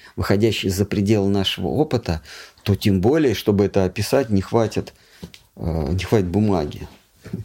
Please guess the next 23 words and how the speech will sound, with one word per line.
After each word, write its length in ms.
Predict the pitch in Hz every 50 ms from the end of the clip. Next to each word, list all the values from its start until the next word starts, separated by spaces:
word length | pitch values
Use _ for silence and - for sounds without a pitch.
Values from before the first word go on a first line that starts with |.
| - - - - - - - - - _ _ - -
Пикселей 440 | - 135 127 - - - 95 82 85
не 140 | 85 87 87
хватит. 520 | - - - 104 - - - - - - - _ - - - - - - - - - - - _ _ _ - - _ _ - - _ _ - 90
А, 480 | 98 92 87 87 87 80 82 87 92 92 - - _ _ _ _ _ _ _ _ _ _ _ _ _ _ _ _ _ _ _ _ _ _ - - - _ _ _ _ -
а, 380 | - - 85 80 76 76 69 60 - - - - _ _ _ _ _ _ _
поэтому 520 | - 101 107 127 135 - 147 139 139 139
мы, 340 | 135 123 123 135 139 135 117 - - - - - 104 95 - - - - - -
мы, 340 | - 110 127 135 135 127 113 - - - - -
а, 160 | - 82 - -
м, 160 | 107 101 - - _
опять 420 | - 113 107 123 113 - - - -
мы 160 | 117 107 90
говорим, 380 | 69 - 101 101 95 104 101
что 240 | 92 - - - 98
мы 220 | 95 98 113 110 113 - _ _ _ _ - - _ _ _ _ _ _ _
по-, 220 | - 104 98 - - -
мы 240 | 110 117 113 113
в-, 120 | 107 98 -
находимся 460 | 120 113 110 - 147 139 127 - -
в 100 | 95 101
ловушке 460 | 110 113 120 135 139 123 - - -
категорий. 880 | 92 - 104 - - 117 107 113 131 123 107 85 73 64 101 101 - - _ _ _ - - _ _ _ _ - - - - - _ _ _ _ _ _ _ _ _
То 80 | - -